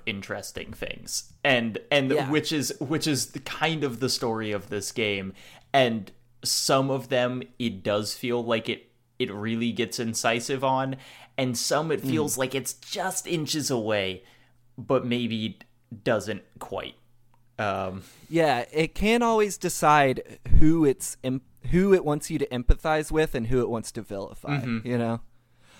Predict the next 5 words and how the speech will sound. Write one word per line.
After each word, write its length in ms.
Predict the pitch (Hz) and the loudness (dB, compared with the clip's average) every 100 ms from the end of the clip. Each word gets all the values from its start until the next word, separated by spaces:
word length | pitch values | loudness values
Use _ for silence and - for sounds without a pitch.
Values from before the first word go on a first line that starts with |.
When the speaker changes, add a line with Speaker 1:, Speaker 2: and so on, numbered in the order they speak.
| 165 - | -18 -4
Speaker 2:
Um, 380 | 131 117 110 - | 0 0 -2 8
but 200 | - 214 - | 10 10 8
I, 140 | 190 185 - | 0 0 -4
on 260 | 185 202 202 | 0 2 0
paper, 640 | 220 370 427 139 117 127 | -2 -2 2 2 2 -8